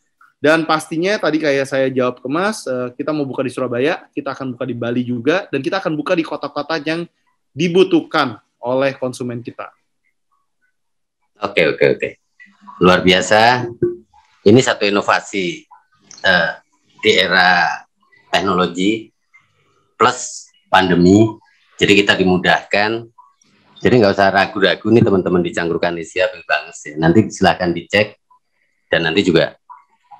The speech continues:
Speaker 2: eh, saya akan kasih, eh, video-videonya terkait dengan, eh, Facebook ya. Mas, ada pesan sebelum kita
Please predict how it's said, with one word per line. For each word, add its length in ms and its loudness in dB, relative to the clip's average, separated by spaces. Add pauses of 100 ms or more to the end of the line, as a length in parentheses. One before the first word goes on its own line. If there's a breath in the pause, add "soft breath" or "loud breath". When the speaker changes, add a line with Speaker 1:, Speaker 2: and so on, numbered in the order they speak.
(120)
Speaker 2:
eh, 100 2
saya 300 2
akan 320 -4
kasih, 400 -2
eh, 320 -2
video-videonya 720 -2
terkait 320 -2
dengan, 400 0 (640)
eh, 200 2 (120)
Facebook 560 -4
ya. 240 -12
Mas, 400 -2
ada 240 0
pesan 720 -2
sebelum 400 2
kita 320 -2